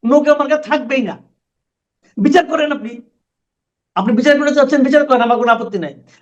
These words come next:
বিচার শুরু করছেন, বিচার হচ্ছে, বিচার হোক। বিচার হওয়ার সঙ্গে সঙ্গে আপনি বলেন, "তুমি আর কিছু করতে পারবা না, তুমি নির্বাচন করতে হবে।" যেহেতু বিচার শুরু হয়েছে, অতএব নির্বাচন করতে পারবা না। পৃথিবীর কোন দেশ, কোন আইন এটাকে মানবে?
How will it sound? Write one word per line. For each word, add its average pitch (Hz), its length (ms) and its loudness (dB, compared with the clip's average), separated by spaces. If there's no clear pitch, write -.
বিচার 262 240 4
শুরু 311 180 2
করছেন, 277 340 4
বিচার 262 300 4
হচ্ছে, 285 300 4
বিচার 311 240 2
হোক। 277 180 2
বিচার 302 380 2
হওয়ার 330 320 4
সঙ্গে 330 300 -4
সঙ্গে 311 240 -2
আপনি 302 160 -2
বলেন, 294 200 -6
"তুমি 277 180 -6
আর 269 200 2
কিছু 214 180 -14
করতে 269 220 -6
পারবা 220 280 0
না, 127 40 -16
তুমি 254 180 8
নির্বাচন 247 420 6
করতে 190 180 -2
হবে।" 170 100 0
যেহেতু 240 220 4
বিচার 294 200 2
শুরু 277 220 -4
হয়েছে, 277 220 -2
অতএব 240 260 4
নির্বাচন 226 400 2
করতে 190 220 -4
পারবা 151 200 -6
না। 131 100 -8
পৃথিবীর 320 300 6
কোন 311 200 6
দেশ, 403 220 4
কোন 311 140 4
আইন 285 220 4
এটাকে 262 180 -2
মানবে? 294 300 2